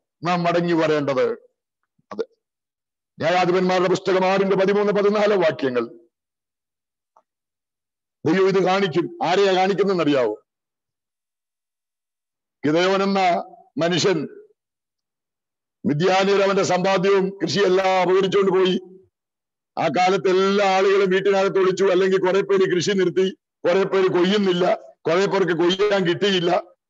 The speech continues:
ഒത്തിരി പരാതികളും പരിമിതികളും പഴുതുകളും പറയാൻ ആളുകൾക്കുള്ള കാലം. ഗിദെയോൻ മുന്തിരിച്ചക്കിനരികെ വെച്ച് ഗോതമ്പ് പതിച്ചുകൊണ്ടിരിക്കുക.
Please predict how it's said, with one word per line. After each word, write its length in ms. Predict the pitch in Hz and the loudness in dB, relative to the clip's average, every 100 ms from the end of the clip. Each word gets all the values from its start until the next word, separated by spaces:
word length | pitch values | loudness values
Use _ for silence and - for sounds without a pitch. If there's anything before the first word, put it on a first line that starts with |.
| _ 156 | _ -6
ഒത്തിരി 240 | 156 220 | -2 -2
പരാതികളും 600 | 185 196 208 214 214 208 | 0 0 2 2 2 2
പരിമിതികളും 500 | 202 202 208 208 202 | 0 0 2 2 0
പഴുതുകളും 800 | - - - 180 196 214 220 220 | -4 -14 -2 0 2 2 2 2
പറയാൻ 300 | 202 196 196 | 2 2 2
ആളുകൾക്കുള്ള 540 | 185 196 196 180 185 190 | 2 2 2 2 0 2
കാലം. 320 | 170 175 151 - - _ _ _ _ _ _ _ _ _ _ _ _ | 2 0 -2 -6 -20 _ _ _ _ _ _ _ _ _ _ _ _
ഗിദെയോൻ 560 | 139 185 214 226 196 151 185 _ _ _ _ _ _ _ _ _ _ _ _ _ 139 | -2 0 2 2 0 -4 -12 _ _ _ _ _ _ _ _ _ _ _ _ _ -4
മുന്തിരിച്ചക്കിനരികെ 1040 | 185 202 226 226 226 - 220 202 196 196 | -2 0 -2 -2 -2 0 0 2 2 2
വെച്ച് 220 | 190 196 196 - - - - - _ _ - | 0 0 0 -2 -4 -18 -20 -20 _ _ -6
ഗോതമ്പ് 360 | 185 196 196 185 | -2 0 0 -2
പതിച്ചുകൊണ്ടിരിക്കുക. 840 | 165 180 160 147 - _ 120 117 | -2 -2 0 -4 -8 _ -6 -6